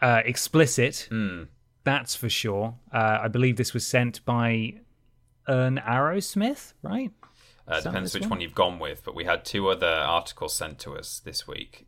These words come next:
Speaker 1: Okay, I
Speaker 2: that
Speaker 1: think
Speaker 2: I
Speaker 1: this,
Speaker 2: passed
Speaker 1: I
Speaker 2: on
Speaker 1: think
Speaker 2: to
Speaker 1: this is
Speaker 2: you.
Speaker 1: the one.
Speaker 2: Okay.
Speaker 1: This is from Kotaku and Luke Plunkett, the head of Weird News.
Speaker 2: <laughs>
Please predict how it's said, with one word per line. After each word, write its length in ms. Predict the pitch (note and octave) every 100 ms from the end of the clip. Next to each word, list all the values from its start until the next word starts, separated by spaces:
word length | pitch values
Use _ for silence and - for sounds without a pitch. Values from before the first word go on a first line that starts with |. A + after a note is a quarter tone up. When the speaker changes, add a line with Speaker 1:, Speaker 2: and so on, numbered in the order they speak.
| -
Speaker 1:
Okay, 200 | G#2 G2
I 100 | E2
Speaker 2:
that 80 | E2+
Speaker 1:
think 160 | B2 G#2+
Speaker 2:
I 40 |
Speaker 1:
this, 120 | G#2+
Speaker 2:
passed 240 | - - G2
Speaker 1:
I 40 |
Speaker 2:
on 40 |
Speaker 1:
think 140 | F#2 G#2
Speaker 2:
to 60 |
Speaker 1:
this 120 | G2 D#2
is 100 | D2+
Speaker 2:
you. 60 |
Speaker 1:
the 60 | C#2+
one. 240 | E2+ D#2+ - _ -
Speaker 2:
Okay. 220 | D#2 D#2
Speaker 1:
This 120 | -
is 80 | C3+
from 200 | C#3 B2+
Kotaku 640 | A#2+ - A#2+ A2 A#2 G#2+
and 140 | G#2 G2+
Luke 300 | A#2 E3 -
Plunkett, 480 | D3 C3+ B2 C#3 -
the 80 | A#2+
head 200 | A2+ B2+
of 120 | A#2+
Weird 260 | B2 A#2+ G#2
News. 640 | A2+ A#2 A2+ A2+ - - -
Speaker 2:
<laughs> 60 | A2+